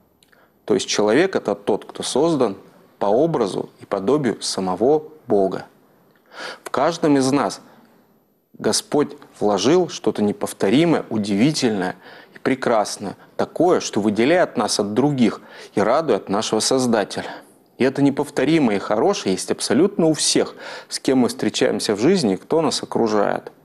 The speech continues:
Но часто бывает, что вместо того, чтобы искать и найти в людях это хорошее, мы поступаем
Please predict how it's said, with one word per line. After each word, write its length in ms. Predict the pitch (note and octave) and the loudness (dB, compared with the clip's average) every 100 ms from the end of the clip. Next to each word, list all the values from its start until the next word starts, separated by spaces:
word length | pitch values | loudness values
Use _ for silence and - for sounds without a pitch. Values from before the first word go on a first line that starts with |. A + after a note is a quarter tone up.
| _ _ _ _ _ - - - - | _ _ _ _ _ -18 -14 -14 -8
Но 60 | A2 | -2
часто 420 | F3 F#3 - A2 | 0 0 0 0
бывает, 360 | A#2+ B2+ A2 G2 | 2 2 0 -2
что 200 | - G2+ | -2 2
вместо 400 | C3 C#3+ C#3+ A2 | 2 2 -2 -2
того, 260 | A#2+ D#3 | 0 0
чтобы 300 | E3 - B2 | 0 -4 -2
искать 400 | A2+ - B2 - - | -4 -2 -4 -4 -2
и 40 | |
найти 400 | A#2 B2 B2+ - | 2 2 0 0
в 80 | A#2+ | 2
людях 360 | A2+ G#2+ - - | 2 2 -2 -4
это 140 | G#2+ | -4
хорошее, 640 | - A2+ D3+ F#3+ - G#2 - - - - | -2 0 2 0 -2 -6 -10 -20 -20 -6
мы 120 | A#2+ B2+ | -2 -2
поступаем 720 | A2 - G2+ E3 E3 A#2 | -2 -4 -2 2 2 0